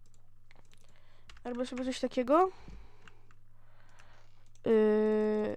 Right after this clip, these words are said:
i na nich leczę. Też jeszcze bym sobie jeszcze troszkę toolsy ulepszył, bo...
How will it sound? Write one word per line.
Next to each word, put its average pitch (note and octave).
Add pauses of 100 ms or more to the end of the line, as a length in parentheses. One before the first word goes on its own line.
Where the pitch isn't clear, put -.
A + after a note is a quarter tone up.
(140)
i A#3+
na B3+
nich B3+
leczę. G#3+ (1600)
Też B3
jeszcze C4+
bym C#4+
sobie C#4+
jeszcze C4+
troszkę C4
toolsy C4+
ulepszył, A#3+
bo... A3+